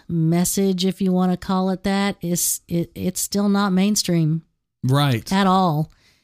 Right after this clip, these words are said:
Speaker 1: And,
Speaker 2: It's kinda
Speaker 1: um,
Speaker 2: weird because I think we've been living in those circles now for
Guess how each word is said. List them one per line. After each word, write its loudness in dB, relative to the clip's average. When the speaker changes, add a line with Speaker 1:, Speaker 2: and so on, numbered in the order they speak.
Speaker 1:
And, 2
Speaker 2:
It's 2
kinda 2
Speaker 1:
um, 2
Speaker 2:
weird 2
because 0
I 0
think -4
we've 0
been 2
living 2
in 2
those 2
circles -4
now 0
for -6